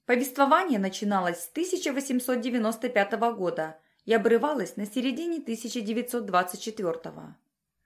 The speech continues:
В принципе, обычные мемуары очередного видного большевика.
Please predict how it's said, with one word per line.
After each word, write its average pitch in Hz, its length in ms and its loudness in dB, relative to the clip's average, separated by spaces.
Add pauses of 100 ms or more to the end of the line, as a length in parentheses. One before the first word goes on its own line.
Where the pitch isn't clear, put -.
(100)
В - 80 -20
принципе, 220 680 -2 (180)
обычные 302 540 2
мемуары 208 460 6
очередного 208 600 2
видного 180 380 -4
большевика. 190 720 -4